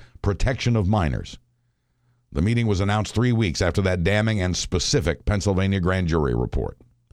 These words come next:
Also in this past week, the F B I arrested two men accused of sexually abusing women seated near them on airplanes. Those men now face up to two years in prison. And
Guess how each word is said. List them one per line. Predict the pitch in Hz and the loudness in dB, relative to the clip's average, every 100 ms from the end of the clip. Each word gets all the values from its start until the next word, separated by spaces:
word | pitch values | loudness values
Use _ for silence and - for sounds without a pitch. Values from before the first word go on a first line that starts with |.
| _ _ _ _ _ _ _ _ _ _ _ | _ _ _ _ _ _ _ _ _ _ _
Also | - 90 - 117 120 | -2 0 2 2 2
in | |
this | 120 - | 0 0
past | 113 120 107 | 0 0 0
week, | 123 131 | -2 -2
the | 104 107 | -2 -2
F | 95 | 0
B | 117 113 | 0 2
I | 113 | 2
arrested | 104 135 143 - 85 76 | 2 2 0 -2 -2 0
two | 147 135 | 0 0
men | 123 120 | 0 0
accused | - 117 123 110 | -2 0 0 0
of | 92 | -2
sexually | 127 120 127 123 107 | -2 -2 0 0 0
abusing | 104 120 123 110 | 0 0 0 0
women | 117 165 104 131 131 _ _ - | 0 0 0 0 -4 _ _ -12
seated | - 156 165 165 | -4 -2 0 0
near | 123 151 147 | 0 2 2
them | 143 143 | 0 0
on | 113 131 139 | -2 -2 -2
airplanes. | 135 127 107 85 60 - - _ _ _ _ _ _ | -2 0 0 0 -2 -10 -20 _ _ _ _ _ _
Those | - 101 | -4 0
men | 113 113 107 | 0 0 0
now | 98 107 | 0 -2
face | - 113 104 | 0 -2 -2
up | 92 | -4
to | 76 | -6
two | - 98 | -4 -2
years | 85 76 | 0 0
in | 73 | -2
prison. | 98 78 50 - _ _ _ _ _ _ _ _ - 90 | -2 -4 -6 -12 _ _ _ _ _ _ _ _ -8 0
And | 120 190 | 2 2